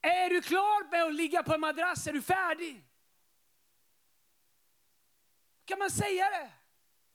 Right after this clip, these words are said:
Men det är en väldigt bra fråga. Därför att om man inte vill lämna sin madrass så kommer man aldrig bli frisk.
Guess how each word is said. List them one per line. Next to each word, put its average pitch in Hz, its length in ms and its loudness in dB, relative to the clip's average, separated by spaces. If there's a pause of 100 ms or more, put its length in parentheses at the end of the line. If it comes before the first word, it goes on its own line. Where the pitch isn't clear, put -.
(760)
Men 302 180 -4
det 339 60 2
är 349 40 2
en 311 60 -2
väldigt 370 260 0
bra 370 200 2
fråga. 330 580 -2 (920)
Därför 339 320 0
att 330 140 0
om 320 80 -2
man 339 140 2
inte 330 220 -2
vill 359 300 2
lämna 349 320 0
sin 302 220 -6
madrass 294 460 -2
så 285 100 -12
kommer 269 180 -8
man 262 120 -8
aldrig 247 200 -8
bli 220 120 -14
frisk. - 400 -20